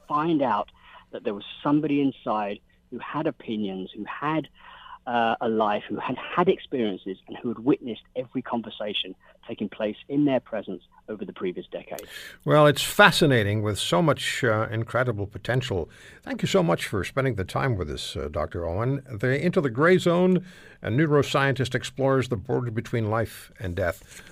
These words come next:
Speaker 2: I wish you all the best su-, success with your ongoing research.
Speaker 1: Thank you very much for having me on.
Speaker 2: All the best. Um, a fascinating book, fascinating to read and, uh, and to contemplate.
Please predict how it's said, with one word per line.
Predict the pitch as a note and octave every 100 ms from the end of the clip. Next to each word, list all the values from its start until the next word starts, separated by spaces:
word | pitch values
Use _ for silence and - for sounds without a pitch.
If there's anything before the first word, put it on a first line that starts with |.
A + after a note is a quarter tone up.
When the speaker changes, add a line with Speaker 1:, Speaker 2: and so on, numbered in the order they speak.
| -
Speaker 2:
I | G#2+
wish | C3 C3+
you | C#3+
all | D3 C#3+
the |
best | B2+ D#3 -
su-, | D3+
success | - - D#3 - F#3 - C3
with | B2+
your | B2 B2+
ongoing | D3 C#3+ D3
research. | C3+ D3 G2 E2 - - - - - _
Speaker 1:
Thank | F3+ D3+
you | D3
very | D3
much | C#3 B2
for | B2
having | A#2 A2
me | G2+
on. | G2 - _ -
Speaker 2:
All | A#2
the | A#2+
best. | F2+ - - - - - - - C3+
Um, | C#3+ D3 D3 C#3+ C#3+ D3+
a | E3+
fascinating | F#3+ G3 G#3+ E3+
book, | B2+ - - - - -
fascinating | A2 D3+ C3+ B2
to | A2+
read | C3+ E3+
and, | D3 B2+ C3 B2+ B2
uh, | B2 B2 A#2 A#2 A#2 B2+
and | A2+
to |
contemplate. | - - G3+ A2+ E2 D2+